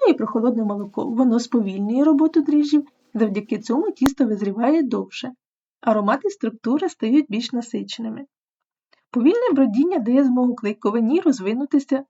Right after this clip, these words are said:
рівномірно. Булочки виходять м'які, такі як пухнаста хмаринка. І ще півтори-дві хвилинки замішуємо тісто методом відбивання. Злегка опускаємо тісто, аби воно приклеїлося до столу, і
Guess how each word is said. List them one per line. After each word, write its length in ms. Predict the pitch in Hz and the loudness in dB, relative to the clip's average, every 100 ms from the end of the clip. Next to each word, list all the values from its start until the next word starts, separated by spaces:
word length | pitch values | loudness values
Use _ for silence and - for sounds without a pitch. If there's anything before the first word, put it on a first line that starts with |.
| _ | _
рівномірно. 680 | 220 247 311 285 202 196 190 - - _ - | -4 0 2 2 0 -4 -8 -12 -20 _ -6
Булочки 520 | 220 233 196 - 214 | -2 -2 -2 -4 -2
виходять 500 | 226 240 202 202 226 _ _ _ - | -2 -2 -6 -8 -12 _ _ _ -2
м'які, 600 | 226 254 254 294 349 415 - _ | 2 2 2 4 4 4 -6 _
такі 260 | 226 - 220 | -8 -2 4
як 240 | 277 311 | 4 2
пухнаста 480 | 247 247 208 226 202 | -4 -2 -4 -2 -4
хмаринка. 640 | - 202 214 214 214 226 214 _ _ - | -4 -2 -2 -2 -4 -8 -12 _ _ 4
І 100 | 330 | 4
ще 240 | - 269 | 4 0
півтори-дві 580 | 269 247 202 202 185 202 | 0 0 0 0 -2 -2
хвилинки 540 | 202 220 262 330 349 - _ _ _ - | 0 2 2 2 -2 -4 _ _ _ -4
замішуємо 760 | 220 262 214 190 220 202 202 | 0 2 0 -2 -4 -2 -2
тісто 520 | 214 214 254 - 330 - _ _ _ _ | -2 -2 -4 -2 -4 -4 _ _ _ _
методом 580 | 226 208 233 311 254 214 | -2 0 2 2 0 2
відбивання. 600 | 311 285 202 196 196 202 - _ _ | 2 2 -2 -6 -6 -8 -12 _ _
Злегка 500 | 269 285 285 - 208 | 4 4 4 2 0
опускаємо 580 | 196 226 226 202 202 202 | 0 -6 -4 -2 -2 -2
тісто, 380 | 202 294 - 381 | -2 -2 0 0
аби 220 | 226 196 | 0 0
воно 180 | 196 196 | -2 -4
приклеїлося 680 | 185 185 190 190 202 202 196 | -6 -4 -2 -2 -6 -6 -4
до 160 | 196 | -4
столу, 460 | 208 - 370 453 381 | -4 -2 2 2 2
і 360 | 480 440 403 | 0 0 0